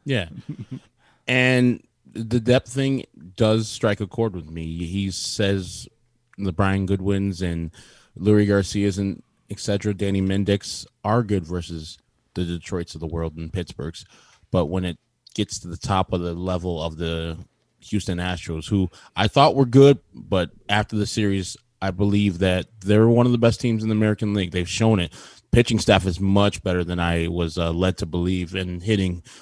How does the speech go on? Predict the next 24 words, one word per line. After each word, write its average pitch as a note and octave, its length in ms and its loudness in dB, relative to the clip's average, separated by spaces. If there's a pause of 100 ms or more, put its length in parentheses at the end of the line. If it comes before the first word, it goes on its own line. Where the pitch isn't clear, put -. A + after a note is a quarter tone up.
(120)
of - 120 -14
course, - 480 2 (460)
excellent F#2 380 -2
even F2+ 260 -4
without F2+ 380 0
Alex E2+ 260 -4
Bregman. F2+ 460 -2 (320)
So F#2 640 4 (680)
those B2 340 6
guys, A#2 760 4
you G#2 160 -6
know, F#2 160 -2
the, G#2 180 0
I - 40 -4
think G#2+ 240 -4
that A2+ 160 2
just - 200 -2
caught A2+ 260 2
up G#2+ 120 2
with F#2+ 100 -4
the F#2+ 60 0
White F2 260 0
Sox - 420 -6
with F2 340 -2